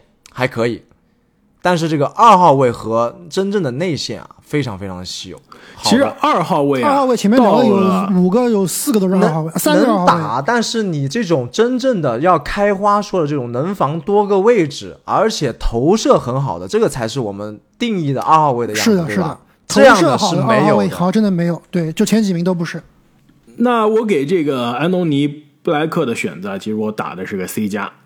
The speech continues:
Speaker 2: 魔术呢，其实进入到这个选秀大会啊，我觉得他最需要的是一个二号位，而且呢，你要说需要的技能点呢，投射。其实球队那几个后卫啊，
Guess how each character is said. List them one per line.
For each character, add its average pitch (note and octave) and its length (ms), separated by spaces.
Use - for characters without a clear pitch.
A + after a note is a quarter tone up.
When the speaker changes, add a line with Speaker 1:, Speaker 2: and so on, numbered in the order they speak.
Speaker 2:
魔 D#3+ 200
术 A3+ 200
呢， B2+ 280
其 F3 160
实 G#3 240
进 D4 160
入 G#3+ 140
到 D#3 180
这 D3+ 280
个 A2+ 100
选 A2+ 160
秀 C3+ 80
大 C3+ 160
会 B2+ 160
啊， - 120
我 A2+ 100
觉 C#3 180
得 G3 140
他 D3 240
最 D3 180
需 D3+ 160
要 C3 100
的 A2 120
是 A2 100
一 - 20
个 A2 80
二 A#2 160
号 A#2 120
位， F#2+ 160
而 D#3 180
且 F3+ 140
呢， B2+ 320
你 C3 100
要 C#3+ 80
说 G3 180
需 - 180
要 G#3+ 140
的 D3 80
技 D#3+ 140
能 D#3 160
点 G#2+ 180
呢， D#2+ 140
投 G#2+ 200
射。 - 180
其 G3 180
实 G#3 220
球 F3 240
队 F#3+ 440
那 G#3 180
几 A2+ 200
个 A#2 320
后 D3+ 240
卫 B2+ 140
啊， E2 180